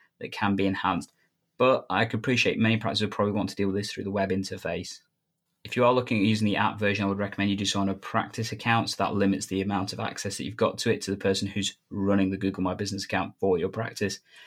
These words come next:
Having it on your own personal device can get a little bit intrusive. Trust me on this, that's what I've been <laughs> doing for the past few years. May not be the best way to do things unless you're running your own private practice.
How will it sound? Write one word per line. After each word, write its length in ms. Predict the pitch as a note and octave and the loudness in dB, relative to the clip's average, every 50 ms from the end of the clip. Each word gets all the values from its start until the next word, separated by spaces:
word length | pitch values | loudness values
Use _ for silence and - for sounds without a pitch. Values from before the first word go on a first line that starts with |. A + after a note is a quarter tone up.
| - _ _ | -20 _ _
Having 220 | - B2 A#2+ A#2 G#2 | 0 0 2 2 2
it 20 | F2+ | 2
on 40 | |
your 100 | G#2+ G#2+ | 4 4
own 100 | G#2 G2+ | 4 4
personal 300 | G2+ A2 G#2 G2 - G2+ | 4 2 2 2 2 0
device 300 | G2+ F#2+ G2+ G2 G2+ G2 | 0 0 2 2 2 2
can 300 | - - D3 D3+ D3+ C#3+ | 0 0 2 4 4 4
get 160 | B2+ - - - | 4 4 4 4
a 60 | B2 | 4
little 180 | A#2+ A#2 A2 | 6 6 4
bit 100 | G#2+ F#2 | 4 2
intrusive. 560 | D#2 G#2+ G#2+ - G2 F#2+ F#2+ - F2+ E2 E2+ - _ _ - - _ _ _ _ - | 0 0 0 0 0 0 0 0 0 -2 -2 -4 _ _ -20 -20 _ _ _ _ -4
Trust 300 | - - A2+ G#2+ - A2 | 2 2 2 2 4 2
me 60 | G#2+ | 4
on 120 | G2+ G2+ | 4 6
this, 260 | G#2 G#2 G#2 G#2+ - - - | 6 4 4 2 0 -6 -6
that's 160 | F#2 G2 - | -4 -2 0
what 80 | F#2 E2+ | 2 2
I've 100 | G#2 G2+ | 2 2
been 100 | A2 F#2 | 4 4
<laughs> 120 | F2+ F#2+ | 4 6
doing 120 | A#2+ A2 G#2 | 6 4 4
for 80 | G#2+ | 2
the 60 | G2+ F#2+ | 2 2
past 240 | A#2 A#2+ A2+ - | 2 0 0 0
few 120 | - F#2 F#2+ | -2 0 2
years. 340 | F#2+ G2 F#2+ F#2+ G2 F#2+ - - - - _ _ _ _ _ - | 4 4 6 4 4 2 -2 -10 -20 -20 _ _ _ _ _ -2
May 140 | - C#3 C#3 | 2 2 2
not 140 | A2+ - A#2+ | 4 4 2
be 60 | A2+ | 4
the 60 | G#2+ | 4
best 200 | G2+ G#2 A2+ - | 4 4 4 4
way 100 | G#2+ G2 G2 | 2 2 2
to 80 | - | 2
do 120 | G#2+ G#2 G2+ | 0 2 4
things 220 | A2 A2 A2+ A2+ - _ _ - | 4 2 2 0 -4 _ _ -2
unless 240 | A#2+ C3 B2 A#2+ - | 2 2 2 2 2
you're 100 | C3 A#2+ | 2 4
running 220 | A#2 A2+ A2+ A#2 | 4 6 6 6
your 140 | A2 G#2+ G#2+ | 6 6 6
own 100 | G#2+ G#2+ | 4 4
private 340 | G#2 - G2 G2 G2 - - | 4 4 2 2 2 2 0
practice. 540 | - F#2 - - - - - - - - | -2 -2 -2 -2 -6 -8 -8 -8 -8 -12